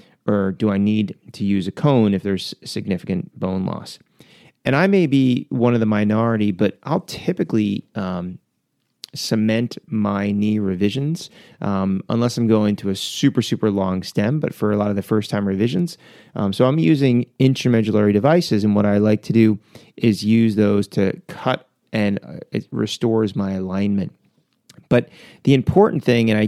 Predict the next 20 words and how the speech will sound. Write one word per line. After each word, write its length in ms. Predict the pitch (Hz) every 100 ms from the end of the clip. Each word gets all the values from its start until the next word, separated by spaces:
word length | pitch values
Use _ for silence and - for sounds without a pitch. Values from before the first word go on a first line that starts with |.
| -
talked 360 | - 135 151 -
about 260 | 110 101
this 140 | 117 98
before, 540 | 110 - 127 135 110
is 140 | 98 95
that 100 | 101
I 60 |
find 240 | 101 110 110
a 40 |
lot 200 | 104 107
of 100 | 117
people 260 | - 160 104
get 180 | 107 -
the 80 |
tibia 360 | - - 139 104
off, 280 | 90 92 - - - - - -
and 120 | 113
at 80 | 113
this 120 | 127
point, 380 | - 120 110